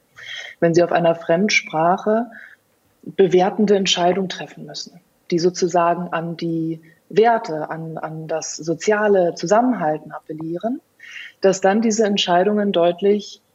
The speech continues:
abgeschwächt werden. Das heißt, jemand, der mit einem Wort wie Social Distancing konfrontiert ist, als deutscher Muttersprachler und wer eben Englisch nicht als Erstsprache hat,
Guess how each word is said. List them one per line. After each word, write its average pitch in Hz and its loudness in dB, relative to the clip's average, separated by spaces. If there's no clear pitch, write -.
abgeschwächt - -2
werden. - -10
Das 180 -4
heißt, 185 2
jemand, 196 0
der 180 4
mit 175 -2
einem 170 -4
Wort 180 0
wie 185 4
Social 180 -2
Distancing 196 -2
konfrontiert 160 -4
ist, 254 -6
als 160 0
deutscher 160 0
Muttersprachler 190 -2
und 165 -4
wer 165 6
eben 160 2
Englisch 170 0
nicht 175 0
als 165 0
Erstsprache 151 -2
hat, 165 -10